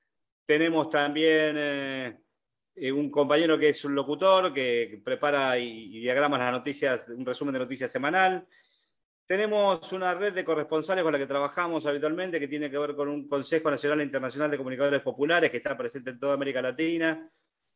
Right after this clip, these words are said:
Por eso te decía Juan a-, al principio de la charla que nosotros tenemos corresponsal en, en muchos lados. De hecho, nos fuimos haciendo muchos amigos. Hoy en día nuestra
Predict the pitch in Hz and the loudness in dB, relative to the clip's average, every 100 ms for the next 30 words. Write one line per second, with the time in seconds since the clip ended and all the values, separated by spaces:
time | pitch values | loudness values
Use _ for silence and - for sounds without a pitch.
0 | _ _ - 135 143 139 139 135 117 110 | _ _ 0 2 2 2 2 2 0 -4
1 | 120 120 120 143 131 117 147 143 135 127 | -6 -6 -2 0 0 0 0 0 0 -4
2 | 120 110 113 123 123 151 135 131 123 - | -6 -8 -8 -10 -8 -6 -4 -2 -2 2
3 | 151 147 135 123 117 139 131 131 135 131 | 2 2 0 -2 -4 -4 -4 -4 -4 -4
4 | 127 123 120 120 131 123 139 135 120 117 | -4 -6 -8 -6 -6 -4 -4 -4 -8 -12
5 | 110 120 127 139 131 139 156 147 - - | -8 -8 -6 -6 -4 2 2 2 -2 -18
6 | _ _ _ _ - 156 160 156 160 156 | _ _ _ _ 2 2 4 0 2 0
7 | 143 156 143 143 147 - 139 156 160 156 | 0 -2 -2 -4 -6 -2 0 4 4 4
8 | 147 - 135 139 135 139 147 139 135 127 | 2 -4 -4 -4 -2 0 2 2 0 -2
9 | 123 131 123 120 113 110 107 | -4 -2 0 0 0 -4 -6